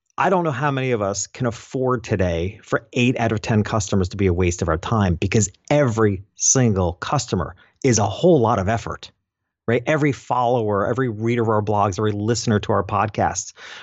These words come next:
right? It's every customer that walks on our door. There's effort, there's expenditure of, of energy and money for every customer. Now, I, I've been in business long enough. I can tell you in the eighties, it's like people were throwing money at you like spaghetti against a wall, right? I mean, <laughs> you,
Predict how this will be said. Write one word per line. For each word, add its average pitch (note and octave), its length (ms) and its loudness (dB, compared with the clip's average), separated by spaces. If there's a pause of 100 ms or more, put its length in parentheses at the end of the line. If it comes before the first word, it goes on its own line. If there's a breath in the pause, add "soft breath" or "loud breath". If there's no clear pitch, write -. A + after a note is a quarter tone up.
right? B2 240 2 (320 loud breath)
It's - 340 0 (120)
every C3 320 -4
customer - 460 -4
that A2 60 2
walks G#2+ 320 -2
on A2 60 2
our G#2 100 4
door. F#2+ 300 2
There's D3 320 2 (220)
effort, - 500 -6 (120)
there's A#2 180 2
expenditure B2 960 0 (260)
of, G#2 300 -2
of B2 320 2
energy G2+ 520 2
and G#2+ 320 2
money G#2 440 0 (280 loud breath)
for - 260 -4
every A#2+ 240 0
customer. G#2 440 -4
Now, G#2+ 200 0
I, - 280 -4
I've C#3+ 160 0
been E3 140 4
in C#3+ 80 4
business A#2+ 280 0
long A2 220 2
enough. G2+ 220 0
I A2+ 80 0
can C#3 100 -2
tell B2 220 0
you A2+ 120 2
in G2+ 60 2
the G2+ 160 0
eighties, D3+ 560 0 (760 soft breath)
it's D3 520 -4
like E3 160 2
people E3 220 2
were A#2+ 100 4
throwing A#2 600 2
money A2 460 2
at G2 160 0
you G#2 140 2
like F#2+ 160 0
spaghetti F#2+ 460 0
against F2+ 260 -2
a F#2+ 40 0
wall, E2 540 0
right? A#2+ 200 2
I A#2+ 40 4
mean, B2 140 6
<laughs> - 40 0
you, A2 120 4